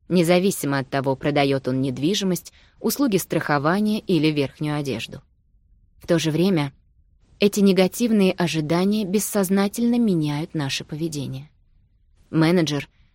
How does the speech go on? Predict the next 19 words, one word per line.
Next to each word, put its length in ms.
который 360
боится, 520
что 180
клиенту 540
не 140
понравится 640
качество 480
товара, 500
начинает 480
запинаться 640
и 160
спотыкаться 720
через 340
слово 420
при 200
перечислении 800
достоинств 580
товара. 460
Менеджер, 580